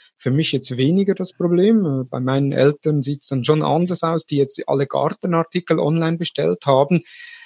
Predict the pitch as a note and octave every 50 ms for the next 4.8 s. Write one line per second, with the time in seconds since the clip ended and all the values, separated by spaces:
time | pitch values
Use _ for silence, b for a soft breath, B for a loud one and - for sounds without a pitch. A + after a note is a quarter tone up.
0 | B B B B B B B2+ B2+ C#3 F#3 F#3+ - - F3 - - F3 E3+ E3 E3
1 | E3 A3+ F#3+ D#3 D3+ - - C#3+ C3 B2 B2+ D#3 A3+ A3 - - - D#3+ D#3 D3
2 | D3 D#3 C#3+ C#3 C3 - _ _ - E3+ C3+ C3 C3 D#3 E3 D#3+ - D3+ D3 D3
3 | C3+ - - - D3+ E3 - - - - C#3+ C#3+ C#3 B2 C3+ C3 C3+ C3+ C#3+ D3
4 | D3+ D3 C#3+ C3+ C3+ C3 C3 _ - C#3 B2+ C#3 D#3 D3+ -